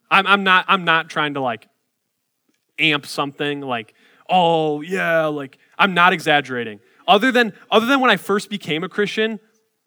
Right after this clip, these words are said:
maybe the day that, like, is the be-, greatest joy of my life. Why? Because it was such a clear representation to me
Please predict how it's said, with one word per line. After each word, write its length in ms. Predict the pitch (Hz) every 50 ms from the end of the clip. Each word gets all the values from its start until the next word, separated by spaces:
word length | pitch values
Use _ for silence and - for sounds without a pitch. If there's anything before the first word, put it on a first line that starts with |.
| _ _ _ _ _ _ _ _ _ _ _ _
maybe 640 | 165 160 170 175 175 190 226 233 196 233 233 233 220
the 220 | - - 156 190
day 520 | 156 131 151 160 170 170 170 170 170 160 _ _ _ _ _ _ _ _ _ _ _ _ _ _ _ _ _ _ _ _ _ _ _ _ _ _ _ _
that, 160 | - 175 175
like, 180 | 170 156 139 135
is 160 | 170 165 135
the 80 | 147 143
be-, 440 | 123 143 147 147 - _ - 135 127 123
greatest 420 | - 147 156 160 165 165 156 -
joy 160 | - 151 143
of 60 | 139
my 80 | 131 123
life. 400 | 120 113 104 98 - - _ _ _ _ _ _ _ _ _ _
Why? 460 | - 143 156 165 170 175 175 165 160 160 - _ _ _
Because 260 | - 175 202 190 160
it 60 | 175
was 160 | 170 160 147 -
such 320 | - - 175 180 175 -
a 60 | 196
clear 260 | - - - 170 165
representation 800 | 165 156 151 135 - 156 139 156 143 - 151 147 131 - 151 139
to 80 | - 147
me 180 | 143 139 120